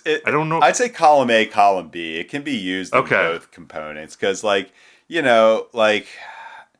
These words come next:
Speaker 1: I mean, with
Speaker 2: 'Cause,
Speaker 1: the
Speaker 2: like, radical joy, like,
Speaker 1: Yeah.
Speaker 2: that term, I cons-, I,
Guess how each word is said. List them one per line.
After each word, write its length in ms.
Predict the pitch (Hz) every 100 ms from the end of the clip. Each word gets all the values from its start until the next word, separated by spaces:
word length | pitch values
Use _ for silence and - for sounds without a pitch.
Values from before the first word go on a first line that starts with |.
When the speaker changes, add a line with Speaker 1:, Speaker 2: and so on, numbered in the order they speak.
| _ _
Speaker 1:
I 60 | -
mean, 140 | 156
with 100 | 160 160
Speaker 2:
'Cause, 100 | 160
Speaker 1:
the 60 |
Speaker 2:
like, 80 | 156
radical 300 | 214 226 226
joy, 460 | 143 175 165 120 104
like, 120 | 110
Speaker 1:
Yeah. 60 |
Speaker 2:
that 180 | 151 143
term, 480 | - 147 131 104 92 _ _ _ _ _ _
I 80 | -
cons-, 320 | 131 151 - -
I, 200 | 143 156